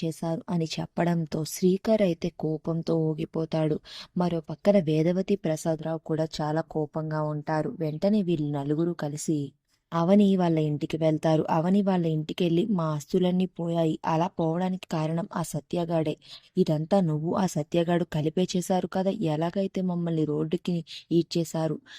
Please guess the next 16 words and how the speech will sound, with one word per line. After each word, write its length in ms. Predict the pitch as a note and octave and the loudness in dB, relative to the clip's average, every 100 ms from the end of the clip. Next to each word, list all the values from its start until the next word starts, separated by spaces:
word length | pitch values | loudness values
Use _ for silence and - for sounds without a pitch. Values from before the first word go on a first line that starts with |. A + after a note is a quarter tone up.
| - - | -18 0
అని 280 | F#3 E3 D#3+ | 2 2 0
శ్రీకర్ 560 | - E3 E3+ - G3 | 2 4 4 4 0
అయితే 260 | F3 D#3+ E3+ | 0 0 0
అవనిని 500 | D3+ D3+ E3+ E3 D#3+ - | 0 0 -2 -2 -2 -2
చాలా 160 | D3+ D#3 | -2 -2
దారుణంగా 640 | D3 D3 D#3+ E3+ F3 E3 | -2 -2 -2 0 -2 -2
తిట్టి 380 | E3 D#3 - E3+ | -4 -6 -4 0
అవమానిస్తూ 680 | D#3 D3+ D3+ D#3 D#3 - D#3+ | 0 0 -2 -2 -4 -4 -4
ఉంటాడు. 520 | D#3 D#3+ D#3 D#3+ D#3+ - - - - | -4 -4 -4 -2 -2 -2 -10 -18 -6
ఇక 160 | F#3+ F3 | -2 -2
శ్రీకర్ 540 | - E3+ E3 - G3+ - | 0 2 2 2 2 0
అలా 180 | E3 D#3+ | -2 -2
తిట్టడంతో 640 | - D3+ - F3 F3+ E3+ | -4 -4 -2 -2 -2 -4
అవని 380 | D#3 D3+ D#3+ E3+ - | -6 -4 -4 -4 -2
చాలా 240 | D3+ D3+ D#3+ | -2 0 2
బాధపడుతుంది. 840 | D#3+ D#3+ D#3 D#3+ D#3 E3 D#3+ D#3+ | 2 0 -2 -4 -4 -2 0 0